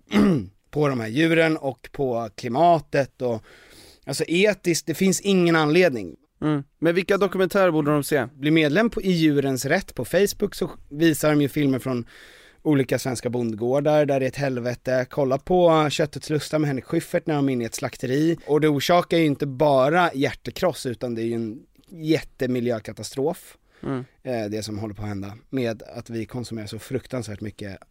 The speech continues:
Speaker 1: animaliska produkter. Men tyvärr så tror jag att vissa människor bara inte slutar för att de är lata också. Det är en vana.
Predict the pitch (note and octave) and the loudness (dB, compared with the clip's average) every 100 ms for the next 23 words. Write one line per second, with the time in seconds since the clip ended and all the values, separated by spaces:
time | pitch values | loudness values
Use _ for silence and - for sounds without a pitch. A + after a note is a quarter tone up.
0 | _ C#3 B2+ A#2+ A2+ G#2+ A2 - - G#2+ | _ -4 -2 -4 -6 -4 -2 0 -2 -10
1 | - - - D#3+ C#3 - _ _ _ _ | -12 -10 0 2 2 -4 _ _ _ _
2 | _ _ _ - - E3+ D#3+ F3+ G3+ - | _ _ _ -18 -2 2 4 6 4 2
3 | D#3+ D3+ C#3+ C3+ B2+ A#2+ C#3 - E3 D#3 | -2 2 4 4 2 -2 -2 0 2 2
4 | D3 _ _ - D3 C3+ A#2+ - B2 A2 | 2 _ _ -4 0 2 0 -2 -6 -4
5 | - B2+ G#2+ A2 - - C3+ G#2 - - | 0 2 2 -2 -8 -4 -4 -4 -8 -8
6 | A#2 F#2+ A2+ A2+ G#2+ G#2 A2+ C3 F#2+ - | -6 -6 -10 -8 -8 -6 -2 -2 -2 -6
7 | C3+ - - - _ - C#3 E3 D3+ E3+ | -8 -8 -20 -20 _ -8 0 2 4 4
8 | D3+ A#2 D#3+ | 2 0 -2